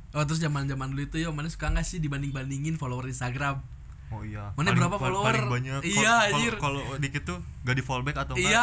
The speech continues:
Speaker 1: anjir,
Speaker 2: nggak di,
Speaker 1: bener,
Speaker 2: di
Speaker 1: bener.
Speaker 2: blok.
Speaker 1: Nggak tahu sih ya, nggak tahu sampai sekarang kejadian gitu, nggak tahu nggak ya.
Speaker 2: Tapi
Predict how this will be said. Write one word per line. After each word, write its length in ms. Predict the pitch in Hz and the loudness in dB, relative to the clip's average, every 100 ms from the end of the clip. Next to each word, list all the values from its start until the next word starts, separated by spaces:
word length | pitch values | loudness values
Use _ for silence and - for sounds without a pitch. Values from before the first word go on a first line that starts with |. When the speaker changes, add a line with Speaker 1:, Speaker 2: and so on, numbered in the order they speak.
| 233 | 6
Speaker 1:
anjir, 100 | 214 | 4
Speaker 2:
nggak 100 | 262 233 | 4 4
di, 20 | |
Speaker 1:
bener, 180 | 226 277 | 2 2
Speaker 2:
di 120 | 269 | 2
Speaker 1:
bener. 140 | 226 175 | 2 2
Speaker 2:
blok. 100 | - | 2
Speaker 1:
Nggak 140 | 185 | 0
tahu 120 | 175 202 | 0 2
sih 80 | 247 | 2
ya, 80 | 247 - - | 0 -2 -4
nggak 140 | 160 160 | -4 -2
tahu 100 | 180 | -4
sampai 220 | 160 156 | -2 -4
sekarang 280 | 170 160 160 | -2 -2 -2
kejadian 300 | 170 147 151 | 0 2 2
gitu, 180 | 143 156 | 0 -2
nggak 200 | 151 143 | -4 -4
tahu 100 | 127 | -6
nggak 180 | 139 151 | -4 0
ya. 140 | 156 170 - - - - | 0 -2 -12 -20 -18 -16
Speaker 2:
Tapi 100 | - | -8